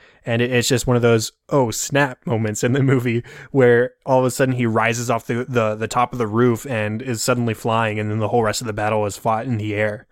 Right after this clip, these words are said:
So it, it's nice to have Superman on the same level as the villain without having to bring him down due to kryptonite.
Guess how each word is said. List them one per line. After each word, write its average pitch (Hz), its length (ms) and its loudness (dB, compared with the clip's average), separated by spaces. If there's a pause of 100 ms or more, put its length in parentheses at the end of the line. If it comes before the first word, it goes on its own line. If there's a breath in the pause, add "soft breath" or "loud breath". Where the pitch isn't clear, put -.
(320 soft breath)
So 135 200 0
it, 143 200 2
it's 131 140 0
nice 139 240 2
to 120 140 0
have 117 360 -2 (280)
Superman 120 720 0 (340)
on 123 140 0
the 117 100 -2
same 123 300 0
level 117 300 2
as 110 100 0
the 117 80 0
villain 113 300 0
without 113 320 0
having 117 220 -2
to 135 100 -8
bring 120 220 0
him 110 280 -4
down 107 600 -2 (300 soft breath)
due 113 200 0
to 104 80 -2
kryptonite. - 560 -8